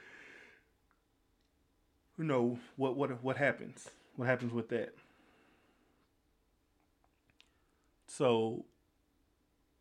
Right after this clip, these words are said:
it's, it's a lot. Like, free agency is about to be crazy. Um, Anthony Davis just opted out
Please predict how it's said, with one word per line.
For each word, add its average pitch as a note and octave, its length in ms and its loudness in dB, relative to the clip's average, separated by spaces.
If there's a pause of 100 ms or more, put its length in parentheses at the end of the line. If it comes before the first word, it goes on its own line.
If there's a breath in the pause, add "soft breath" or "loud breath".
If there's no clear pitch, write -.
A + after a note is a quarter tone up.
(720)
it's, C3+ 200 0
it's - 180 -6
a B2 60 4
lot. A#2 300 4 (260)
Like, A2 260 2
free C#3 200 2
agency C3+ 340 0
is A#2+ 120 -2
about A#2+ 240 4
to B2+ 80 -10
be A#2+ 120 0
crazy. C3 680 -4 (1040 soft breath)
Um, A#2 640 -4 (880)
Anthony C3 320 -6
Davis B2 360 0
just A#2+ 240 -8
opted A#2+ 320 0
out B2 300 4